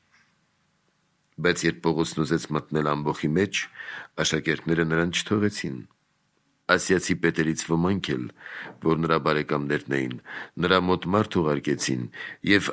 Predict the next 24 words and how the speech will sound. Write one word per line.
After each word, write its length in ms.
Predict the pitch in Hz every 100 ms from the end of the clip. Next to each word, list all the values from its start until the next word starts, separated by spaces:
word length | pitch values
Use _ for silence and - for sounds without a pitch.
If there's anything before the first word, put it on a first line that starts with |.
| -
աղաչեցին, 840 | 92 87 85 90 85 - 113 127 95
որ 140 | 98 - -
թատրոնում 600 | - 90 87 92 90 90 90
չերևա։ 520 | - 78 65 55 53 - _ _ _ _ _ _ _ _ _ _ -
Իսկ 280 | 92 - 98
ուրիշներ 460 | 92 - 98 113
էլ 160 | 117 110 - -
այլ 240 | 98 117
բան 220 | 101 80 69
էին 280 | 69 67 71
աղաղակում, 560 | 76 80 78 76 76 71 - - -
քանի 280 | - 127 143
որ 240 | 131 120 -
նրանց 440 | 85 104 104 104 82
ժողովը 480 | 85 101 110 117 78
խառնաշփոթության 1080 | 80 87 82 85 85 80 80 90 78 80 67
մեջ 220 | 69 -
էր, 160 | 64 - - - -
և 220 | - 85 85
նրանցից 480 | 92 90 92 85
շատերը 360 | 87 87 120 127
չէին 340 | 123 143 127 90
իմանում, 320 | 78 87 95
թե 200 | 92